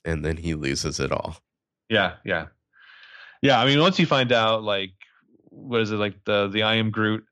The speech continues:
Speaker 2: there is
Speaker 1: Uh-huh.
Speaker 2: just like, "Dad, what's happening?" or
Speaker 1: <laughs>
Speaker 2: whatever. Yeah.
Speaker 1: Well, um, what's funny too, like, he, like, he's part, he's kind of like an Avenger in this movie, <laughs> right? Like, he's
Speaker 2: Yeah,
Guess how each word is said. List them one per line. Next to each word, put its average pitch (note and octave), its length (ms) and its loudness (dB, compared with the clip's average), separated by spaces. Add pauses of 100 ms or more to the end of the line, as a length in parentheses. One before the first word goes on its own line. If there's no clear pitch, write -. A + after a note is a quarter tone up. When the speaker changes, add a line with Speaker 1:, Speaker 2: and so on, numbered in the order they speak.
Speaker 2:
there G#2+ 340 2
is G#2 80 2 (100)
Speaker 1:
Uh-huh. F2 100 0
Speaker 2:
just G2+ 220 -6
like, G2 320 -6 (140)
"Dad, G2+ 240 2
what's G2+ 160 -2
happening?" G#2+ 480 0
or G#2+ 60 0
Speaker 1:
<laughs> - 0 -
Speaker 2:
whatever. A2 520 0
Yeah. F2 220 -16
Speaker 1:
Well, C3 140 6 (220)
um, G2+ 200 -2 (320)
what's - 320 -4
funny F#3+ 240 2
too, G#2+ 480 2
like, F2 300 -2 (400)
he, F3 440 -2 (440)
like, A2+ 160 2
he's E3+ 240 -8 (140)
part, B2 340 2
he's G#2 120 -4
kind A#2+ 300 0
of G2+ 80 0
like G2 160 0
an E2+ 80 -2
Avenger D#2+ 420 -2
in G#1+ 60 -6
this - 180 -8
movie, B1 260 -6
<laughs> - 20 -4
right? F2+ 340 -2
Like, G#2 200 0
he's A2+ 300 -4
Speaker 2:
Yeah, D#3 220 2